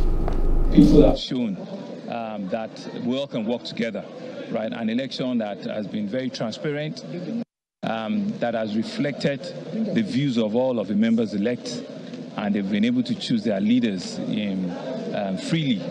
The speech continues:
um, justly, and equitably, right? I'm indeed proud of them. Um, and like we've also seen at the Senate this, this morning. So we believe that this will give, I mean,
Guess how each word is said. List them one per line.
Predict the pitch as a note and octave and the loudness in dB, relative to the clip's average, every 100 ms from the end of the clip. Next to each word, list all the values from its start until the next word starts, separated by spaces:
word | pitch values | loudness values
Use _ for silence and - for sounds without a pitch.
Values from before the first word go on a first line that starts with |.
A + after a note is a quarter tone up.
| - - - - - - A2 | -6 -6 -6 -8 -8 -6 -4
um, | G#2 G2+ G2 G2 F#2 | -2 -2 -2 -4 -2
justly, | - C#3 - C3 C3 | -2 -2 0 2 2
and | B2 A#2 A2+ | 2 0 0
equitably, | B2 - C3 B2 G#2+ F#2+ D#2 - - - - | 0 -2 -2 -2 -2 -4 -4 -8 -8 -8 -6
right? | A2 G#2 G#2+ | -2 0 0
I'm | A2 | 2
indeed | A2 G#2+ B2+ - | 4 4 2 0
proud | A#2+ A2 | 0 0
of | F#2+ | 0
them. | G2 A#2+ F3 - - - - - | 0 0 0 -2 -6 -6 -6 -6
Um, | G2+ G2+ G2+ G2 F#2+ F#2 F2+ - - - - | -4 -4 -2 -2 -2 -2 -4 -6 -10 -10 -4
and | A2+ | -2
like | G#2+ G#2 | 0 0
we've | A#2+ G2+ | -2 0
also | C#3 C#3 C#3+ | -2 0 -2
seen | - C3+ | 2 2
at | G#2+ | 2
the | G#2 | -2
Senate | G#2 D3 A#2+ G2 - - | -2 2 2 2 -6 -6
this, | - A#2+ | -2 -2
this | - B2 - | -2 -4 0
morning. | A#2 A2 G#2+ F#2+ F2 - - - - | 2 4 2 0 -2 -6 -10 -10 -8
So | - D3 | 0 0
we | C3+ | 2
believe | C#3+ D3 F#3+ F#3 | 0 2 2 2
that | B2+ G#2+ | 2 0
this | D3+ D#3 | -2 0
will | - D3+ D3 | 0 2 2
give, | A#2+ B2+ A#2+ - | 4 4 4 0
I | A#2 | 0
mean, | A2 A2+ G2+ | 2 2 2